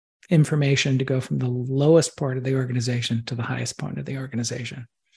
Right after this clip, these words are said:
And if that takes three weeks, two weeks, or even, even sometimes later for certain organizations, optimize that.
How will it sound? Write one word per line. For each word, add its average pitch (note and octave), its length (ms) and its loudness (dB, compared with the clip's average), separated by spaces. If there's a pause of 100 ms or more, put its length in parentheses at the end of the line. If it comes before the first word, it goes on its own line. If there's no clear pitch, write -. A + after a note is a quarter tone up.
(480)
And D3 120 4
if C3 80 2
that F3 200 4
takes - 360 2 (420)
three E3 260 8
weeks, D3 480 0 (800)
two E3+ 220 4
weeks, - 520 0 (840)
or D#3 80 4
even, C3+ 560 2
even C#3 300 -2
sometimes C#3+ 480 2
later C#3 320 4
for D#3 160 0
certain D#3 440 0 (100)
organizations, E3 800 0 (760)
optimize F#3+ 540 6
that. E3+ 320 -4